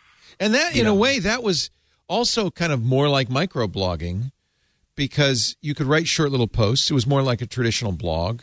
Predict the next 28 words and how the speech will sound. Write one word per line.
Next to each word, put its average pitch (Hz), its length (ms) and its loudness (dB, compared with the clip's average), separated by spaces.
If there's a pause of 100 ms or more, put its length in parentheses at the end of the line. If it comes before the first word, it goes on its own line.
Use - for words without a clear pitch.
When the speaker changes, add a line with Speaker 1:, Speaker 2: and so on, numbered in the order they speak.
Speaker 1:
sometimes, 95 640 -8
right? 113 260 -8
Or, 98 320 -10
or 78 240 -8
link 85 300 -6
roll 80 220 -4
kind 82 200 -6
of 69 80 -4
a 69 60 -4
thing, 64 320 -8 (920)
right? 156 300 -8 (440)
So 120 360 2
you 131 220 0
could 120 180 0
write 175 220 4
a - 40 -2
Speaker 2:
Yeah. 135 160 4
Speaker 1:
three 127 140 2
par-, 127 260 0
you 151 140 -2
could 156 140 0
write 175 240 2
a 107 60 -2
Twitter 139 360 0
style 101 520 -2 (200)
post 135 320 -2
on 69 140 -4
that. 67 220 -8